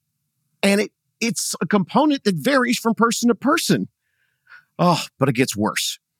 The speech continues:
The second result is from Fortune. That's a very reputable publication. And it said the annual salary to afford a four hundred thousand dollar home is about a hundred and sixty-five thousand dollars.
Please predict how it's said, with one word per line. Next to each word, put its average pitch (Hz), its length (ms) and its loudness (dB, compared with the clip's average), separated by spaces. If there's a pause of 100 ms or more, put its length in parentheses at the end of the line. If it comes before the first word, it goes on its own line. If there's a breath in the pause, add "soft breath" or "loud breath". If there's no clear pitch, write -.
(360)
The 139 140 0
second - 440 -2
result 120 420 0
is 110 100 -4
from 107 240 0
Fortune. - 580 -2 (380)
That's 156 200 0
a 123 140 0
very 147 720 0
reputable 123 640 0
publication. 95 720 -2 (800)
And 113 120 -2
it 160 180 0
said 87 440 -4
the - 240 -10
annual 196 400 0
salary 120 540 0
to 110 160 -4
afford 101 320 -4
a - 20 -8
four 165 260 -2
hundred 202 220 0
thousand 180 240 0
dollar 170 280 0
home 101 340 -2
is - 100 -2
about 123 240 2
a 98 60 -4
hundred 135 340 0
and 135 100 2
sixty-five 110 600 -2
thousand 101 380 0
dollars. - 500 -4